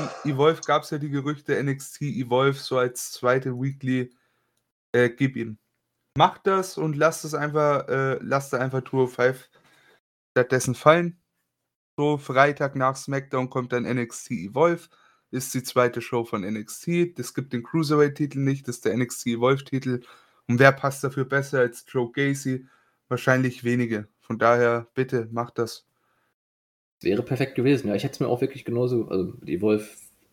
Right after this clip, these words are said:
Speaker 2: bin ich jetzt nicht drauf gekommen, weil ich da nicht so viel drin steckte damals. Aber, ähm, Gacy als, ne, derjenige, der diese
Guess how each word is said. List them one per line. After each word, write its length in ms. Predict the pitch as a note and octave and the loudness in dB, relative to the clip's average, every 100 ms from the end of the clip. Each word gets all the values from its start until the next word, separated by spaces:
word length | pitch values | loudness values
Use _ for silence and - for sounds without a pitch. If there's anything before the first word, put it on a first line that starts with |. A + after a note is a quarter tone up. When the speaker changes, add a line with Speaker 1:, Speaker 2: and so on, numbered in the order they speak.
| _ | _
Speaker 2:
bin 120 | A2+ | -8
ich 60 | G#2+ | -8
jetzt 120 | G#2 | -6
nicht 100 | B2 - | -6 -4
drauf 160 | A#2 | -6
gekommen, 280 | - - A2+ | -6 -6 -2
weil 100 | G2+ | -4
ich 40 | - | -4
da 300 | F#2+ F#2 F#2 | -4 -4 -6
nicht 180 | G2+ | -10
so 80 | - | -12
viel 340 | - G#2+ G#2+ G#2+ | -6 -2 0 -2
drin 220 | - A#2+ | -4 -6
steckte 360 | - G#2+ - | -4 -6 -2
damals. 420 | G#2+ G#2 A#2+ D3 _ _ _ _ _ _ | -2 0 -2 -4 _ _ _ _ _ _
Aber, 540 | G#2 G#2+ A2 A2 A2 - | 2 4 6 6 4 4
ähm, 680 | G#2+ G2+ G2 F2+ F2+ - - | 2 2 0 -2 -4 -8 -2
Gacy 420 | G#2 A2 B2 B2 | 4 4 2 -2
als, 680 | - G2 G2+ - - - - | 0 0 -2 -4 -4 -6 -6
ne, 340 | A#2 A#2 C#3 - | -4 -2 -2 0
derjenige, 540 | A2+ A2+ A#2+ A#2 A2+ A2 | 2 4 4 2 2 4
der 120 | G#2 | 2
diese 560 | G2+ G#2+ G2+ G2 F2+ | 0 -2 0 2 -2